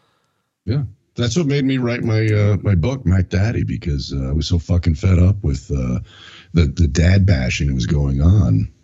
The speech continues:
And it really began with, with, uh, All in the Family with Archie Bunker. Before that, Dad, he might, he was okay. He might not have been cool or hip or slick, whatever, but, you know, he was a good guy. And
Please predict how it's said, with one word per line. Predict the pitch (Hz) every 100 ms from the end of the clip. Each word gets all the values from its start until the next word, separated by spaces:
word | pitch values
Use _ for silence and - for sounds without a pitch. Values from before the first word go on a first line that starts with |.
| -
And | 80
it | 85
really | - 180
began | 110 98 104 101 92
with, | 87 78 -
with, | 90 85 -
uh, | 78 71
All | - 95
in | 95
the | 80
Family | 104 98 90 62
with | 62
Archie | 73 - 67
Bunker. | 73 87 - - - - - -
Before | 117 143 165
that, | 127 117
Dad, | 107 101
he | 98
might, | 117 98
he | 95
was | 175 110
okay. | 73 - 104 82
He | 90
might | 95 95
not | 80
have | 82
been | 82 -
cool | - 85 82
or | 60
hip | 82 85 87
or |
slick, | - - 82 90
whatever, | - - -
but, | 57 - - - -
you | 101
know, |
he | 80
was | 76
a |
good | 98 - 82
guy. | 80
And | 65